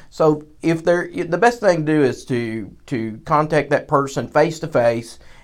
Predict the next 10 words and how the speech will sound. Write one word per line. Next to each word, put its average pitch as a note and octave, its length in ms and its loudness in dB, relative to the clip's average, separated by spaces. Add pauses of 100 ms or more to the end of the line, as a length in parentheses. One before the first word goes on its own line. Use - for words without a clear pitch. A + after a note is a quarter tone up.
and, A#2+ 480 -4
um, A#2+ 300 -2
say, B2+ 200 2
"Hey, D#3+ 220 4
man, C3+ 260 -2
I C3+ 40 -4
care D3 200 2
about D3 340 6
you," C#3+ 100 -2
or, A#2 220 -2